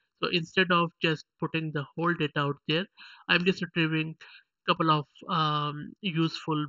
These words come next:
b-, bits of information out of that output. So before I run this whole, um,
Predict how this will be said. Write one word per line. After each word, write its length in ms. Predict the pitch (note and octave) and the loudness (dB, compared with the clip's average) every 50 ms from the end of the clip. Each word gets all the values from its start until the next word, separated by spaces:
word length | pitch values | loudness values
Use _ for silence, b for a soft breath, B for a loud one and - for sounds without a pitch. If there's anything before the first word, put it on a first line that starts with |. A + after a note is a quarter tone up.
| - _ | -8 _
b-, 80 | - - _ _ _ _ _ _ _ | -20 -20 _ _ _ _ _ _ _
bits 180 | - D3+ - - | -4 -4 -2 -4
of 100 | D#3+ - - | -8 -8 -8
information 600 | D3+ C#3+ - - D3 C#3+ C#3+ C3+ - G3 F#3 E3 | -10 -10 -6 -6 -4 -4 -4 -4 -4 -6 -6 -6
out 100 | D3 C#3 - | -6 -6 -8
of 100 | D3 - - - | -10 -12 -10 -10
that 120 | C#3 - - | -10 -10 -10
output. 360 | C#3 C#3 - _ - D3+ D3+ E3+ _ B B B B B B B B B - | -12 -14 -12 _ -12 -12 -12 -12 _ B B B B B B B B B -14
So 80 | E3+ C#3+ | -8 -4
before 320 | E3 D#3 - G3+ A3+ A#3+ | -4 -4 0 0 2 2
I 80 | C4 A#3+ - F#3 | 2 0 0 0
run 220 | F3+ F#3 F3 - | -2 -2 -2 -2
this 280 | - E3 D#3+ - - - _ b b b b b b _ _ _ - | -2 -2 -4 -4 -10 -20 _ b b b b b b _ _ _ -2
whole, 440 | F3 F3 F3+ F3+ F3 E3+ - - F#3+ | 0 2 2 4 2 2 0 -2 -2
um, 760 | E3+ D3+ D3 D3 D3 D3 D3+ D#3 F3+ C3 A#2+ - - D4 | -2 -2 0 0 0 -2 -2 -4 -6 -10 -12 -14 -16 -18